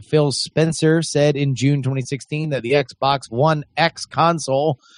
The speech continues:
would be, quote, "hardware, hardware built specifically to lead the console industry into true four K gaming and high fidelity V R," unquote. Spencer reiterated the promise to C net in June twenty seventeen,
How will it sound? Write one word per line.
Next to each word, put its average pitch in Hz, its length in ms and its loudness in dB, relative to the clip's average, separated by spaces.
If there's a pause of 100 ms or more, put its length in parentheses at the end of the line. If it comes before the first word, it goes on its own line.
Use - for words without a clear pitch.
(180)
would 147 320 2
be, 143 260 -2
quote, 151 480 -2
"hardware, 185 640 0
hardware 208 460 0
built 165 500 -2
specifically 185 580 -4
to 135 140 -6
lead 190 340 -4
the 151 80 -6
console 175 440 0
industry 180 500 2 (260)
into 135 360 0
true 254 500 0
four 214 380 0
K 208 280 0
gaming 202 440 -2
and 175 80 -2
high 185 240 0
fidelity 196 520 0
V 185 280 -4
R," 208 320 4
unquote. 160 560 0 (540)
Spencer 143 440 -2
reiterated 143 560 0
the 127 80 -6
promise 143 400 -2
to 113 100 -4
C 214 300 -4
net 196 200 2
in 127 200 -6
June 147 400 2
twenty 117 240 -4
seventeen, 139 680 -2